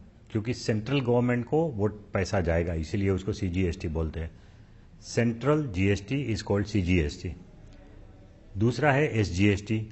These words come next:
उसका मतलब है स्टेट जीएसटी। टैक्स एक ही है, जीएसटी आपको एक ही भरना पड़ेगा, लेकिन वो एक टैक्स, जैसे कोई भी बिल आपका होता है, जैसे आप गए और आपने जूते खरीदे,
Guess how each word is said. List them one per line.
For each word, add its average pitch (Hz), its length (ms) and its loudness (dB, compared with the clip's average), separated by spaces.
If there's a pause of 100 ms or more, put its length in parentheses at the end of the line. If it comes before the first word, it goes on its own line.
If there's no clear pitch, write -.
उसका 107 200 -2
मतलब 113 240 2
है 123 80 0
स्टेट 127 580 2
जीएसटी। 87 640 0 (1900)
टैक्स 151 300 6
एक 147 160 6
ही 120 180 2
है, 80 140 2
जीएसटी 139 460 2
आपको 139 380 4
एक 123 160 2
ही 120 100 0
भरना 87 240 0
पड़ेगा, 80 540 -2 (360)
लेकिन 123 380 0
वो 151 500 2
एक 131 340 2
टैक्स, 147 340 4
जैसे 110 300 6
कोई 143 300 4
भी 147 140 4
बिल 123 240 4
आपका 110 260 4
होता 90 320 4
है, 73 180 -2 (580)
जैसे 101 220 0
आप 104 240 4
गए 117 280 4
और 117 200 4
आपने 104 240 2
जूते 98 280 4
खरीदे, 82 320 0